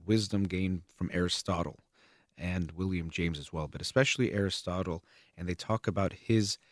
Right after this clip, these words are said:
distinctions of different types of friendship. And he says there's three types of friendship. The first type is between people who find each other useful or beneficial. So this is people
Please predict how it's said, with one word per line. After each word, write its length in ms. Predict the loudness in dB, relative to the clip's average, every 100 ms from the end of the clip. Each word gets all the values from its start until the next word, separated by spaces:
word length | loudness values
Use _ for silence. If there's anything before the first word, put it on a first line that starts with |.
| _ -4
distinctions 720 | 0 2 2 2 2 0 0
of 160 | -2 0
different 400 | 0 2 -2 -2
types 640 | -2 4 4 2 -6 -8 _ _ -16
of 100 | -14
friendship. 560 | -2 -2 0 -6 -6 -12
And 120 | -12
he 80 | -10
says 240 | -8 -8
there's 220 | -10 -12 -4
three 180 | -4
types 540 | -4 0 0 0 -6 -12 _ -20 _ _ -12
of 80 | -12
friendship. 520 | -6 -6 -4 -6 -6 -10
The 80 | -10
first 600 | -2 2 4 2 -4 -10 _ _ _ -16
type 400 | 0 2 2 0 -4
is 240 | -4 -2
between 340 | -8 0 2
people 300 | 2 -2 -4
who 120 | -6 -6
find 440 | -2 2 2 2
each 340 | -4 -4 -4 -4
other 440 | -6 -4 -6 -6
useful 600 | 2 2 2 -2 -12 -14 -18 -14
or 60 | -10
beneficial. 720 | -10 -10 -4 -4 -4 -8 _ _ -20 -20 -20
So 220 | -4 -4
this 320 | 0 -2 -2 -6
is 100 | -8
people 640 | -10 -12 -10 -8 -8 -8